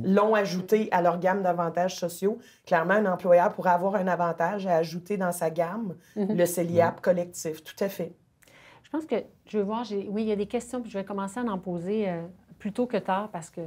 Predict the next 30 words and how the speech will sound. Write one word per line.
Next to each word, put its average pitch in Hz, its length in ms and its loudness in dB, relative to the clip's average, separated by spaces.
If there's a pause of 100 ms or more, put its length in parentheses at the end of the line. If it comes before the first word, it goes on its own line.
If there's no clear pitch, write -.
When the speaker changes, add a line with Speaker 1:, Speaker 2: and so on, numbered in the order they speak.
(240)
Speaker 2:
<laughs> 185 420 -8
euh, 175 60 -4 (400)
on 240 160 8
est 233 80 8
là 254 140 8
pour 254 120 2
répondre 226 300 6
à 208 40 8
vos 214 100 4
questions. 202 420 -2 (640)
Euh, 214 500 4 (440)
donc, 240 240 6
Monsieur 240 260 4
Morin, 247 380 4
au 240 80 4
moment, 262 560 2 (140)
euh, 202 440 2
au 233 120 4
dé-, 220 140 2
au 214 60 -2
moment 233 240 2
du 214 140 0
décès, 190 320 -2
en 190 80 -4
fait, 196 280 -8
le 196 160 2
retrait 214 600 2
n'est 202 220 0
pas 233 260 -4
imposable 226 840 0